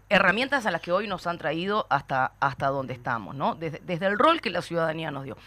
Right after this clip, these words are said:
Así que, ¿cuál es el, el, el rol? Eso. Eh, hacer lo que,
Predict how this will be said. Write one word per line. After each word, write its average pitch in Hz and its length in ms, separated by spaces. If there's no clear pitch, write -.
Así 196 200
que, 277 100
¿cuál 240 240
es 254 180
el, 180 200
el, 156 280
el 165 120
rol? 311 340
Eso. - 260
Eh, 151 340
hacer 165 500
lo 147 180
que, - 260